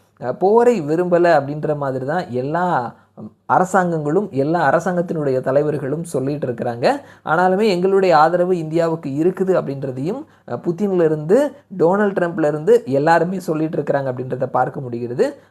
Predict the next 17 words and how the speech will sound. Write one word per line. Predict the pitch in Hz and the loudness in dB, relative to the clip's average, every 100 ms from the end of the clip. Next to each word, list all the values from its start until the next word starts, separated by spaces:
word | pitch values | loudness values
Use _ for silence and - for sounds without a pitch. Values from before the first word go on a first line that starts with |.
| _ | _
பாகிஸ்தான் | 151 208 220 226 226 208 | 0 0 -2 -4 -4 0
"நாங்க | 160 165 | 0 0
திருப்பி | 165 185 196 180 | -2 -2 0 0
அடிப்போம்" | 143 160 165 151 | 0 0 -6 -6
அப்படின்ற | 127 143 139 147 143 | -8 -8 -6 0 0
மாதிரி | 131 131 | -2 -6
சொல்லிட்டு | 139 127 127 131 | -8 -8 -8 -8
இருக்கிறாங்க. | 117 120 120 | -8 -6 -8
அதற்கு | 135 113 135 160 160 | -8 -2 -2 -2 -6
பதிலா | 117 131 147 156 - - - | -4 -2 2 2 0 -18 -12
இந்தியாவும், | 123 175 190 185 147 165 285 339 _ _ - | -6 -4 2 4 4 2 -4 -10 _ _ -6
"எங்க | 117 151 185 185 | -2 0 4 4
மேல | 170 175 214 254 | 6 4 4 2
பாகிஸ்தான் | 247 214 202 214 196 - 196 240 226 _ _ 113 | 4 2 2 -4 -6 0 0 0 -6 _ _ 0
பதிலடி | 147 185 185 175 - | 2 4 4 4 4
கொடுக்கணும்னு | 190 196 202 220 196 | 2 2 0 0 0
நினைச்சிட்டு | 160 180 - | -2 -2 -6